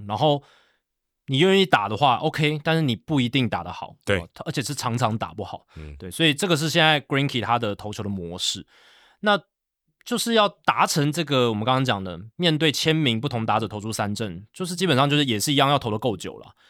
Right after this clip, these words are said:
Speaker 2: 那也要有一定的三振能力，哦，不能全然是非三振型或者是软球派的投手。
Speaker 1: 啊，对。
Speaker 2: 对，现在 Zach Greinke 不是三振型投手没错，可是他生涯中，中期巅峰的时候也是。
Speaker 1: 还是啦，他还是，那时候三振还是很多。
Speaker 2: 三振还是很多的。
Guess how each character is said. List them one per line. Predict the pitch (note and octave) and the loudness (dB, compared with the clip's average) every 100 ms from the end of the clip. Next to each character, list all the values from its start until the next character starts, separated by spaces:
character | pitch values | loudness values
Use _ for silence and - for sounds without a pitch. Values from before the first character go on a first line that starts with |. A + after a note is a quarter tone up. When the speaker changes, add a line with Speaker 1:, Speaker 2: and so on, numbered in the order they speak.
| _ _ - | _ _ -2
Speaker 2:
那 | F3+ D#3 | 2 4
也 | |
要 | D3 E3+ | 4 4
有 | |
一 | A#2+ | 0
定 | B2+ | 0
的 | D3 | 0
三 | A2+ B2+ | 2 2
振 | B2+ A#2+ | 2 -2
能 | F#2+ E2 | -4 -8
力， | F#2 G2 - _ _ | -8 -10 -14 _ _
哦， | - F#2+ _ | -14 -14 _
不 | - A#3+ | -2 2
能 | E3+ C3+ | 4 2
全 | - - B2 | -2 0 2
然 | C#3 B2 | 2 2
是 | C3 E3 C3 | 0 -2 -2
非 | C3+ C3+ | 0 0
三 | D3+ C#3+ | 0 0
振 | D3 B2+ | 0 0
型 | G#2+ F#2 G2+ | -2 -6 -6
或 | B2+ | -6
者 | A#2 | -4
是 | B2 | -4
软 | A2+ G2 | -2 -4
球 | F#2 F#2+ | -6 -8
派 | F#2 G#2+ | -6 -6
的 | |
投 | F#2 E2 F2 | -6 -12 -14
手。 | - - _ - | -14 -18 _ -8
Speaker 1:
啊， | G2+ | -4
对。 | G#2 A2+ F2+ D2+ _ | 0 2 0 -2 _
Speaker 2:
对， | C3 A#2 | -2 0
现 | G#2+ B3+ B3+ | 2 4 4
在 | G3+ A#3 | 4 2
Zach | |
Greinke | A#3 A#3 A3 | 2 0 2
不 | C3+ - B2+ | -2 -2 -4
是 | - F#3+ C#3+ A2 C#2 _ _ _ _ | -2 0 0 -2 -8 _ _ _ _
三 | - D3 D3+ | -4 0 2
振 | C#3+ | 2
型 | A2+ | 0
投 | A2+ A2 | -4 -4
手 | G#2 | -4
没 | G2 G2 | -6 -8
错， | - C3 F2 | -8 -6 -6
可 | - D#3 | -4 0
是 | |
他 | F3+ A3 | 2 0
生 | - G3+ | 0 2
涯 | G3 C3+ | 4 4
中， | D#3+ D#3+ | 2 -2
中 | E3 - E3+ E3+ | -2 -2 -2 -2
期 | A#2+ | -4
巅 | G#2+ C#3 C3 | -2 0 2
峰 | C3 | 0
的 | |
时 | G#2+ | 0
候 | A2 | -2
也 | A2 | 0
是。 | |
Speaker 1:
还 | A2+ | 2
是 | A#2 - C#3 | 4 2 2
啦， | F#2+ E2 | 0 -2
他 | G#2+ | 0
还 | B2+ | 0
是， | E3 | 0
那 | |
时 | E3+ | -2
候 | D3+ | 0
三 | C#3 | 2
振 | C#3 | 0
还 | G#2 | 0
是 | A2+ | -2
很 | E2 | -2
多。 | D2 C2 | -8 -6
Speaker 2:
三 | - D3+ | -2 2
振 | D#3 | 2
还 | A#2+ | 2
是 | A#2+ | 0
很 | G#2 | -2
多 | F2+ F2+ | -6 -10
的。 | F2+ | -12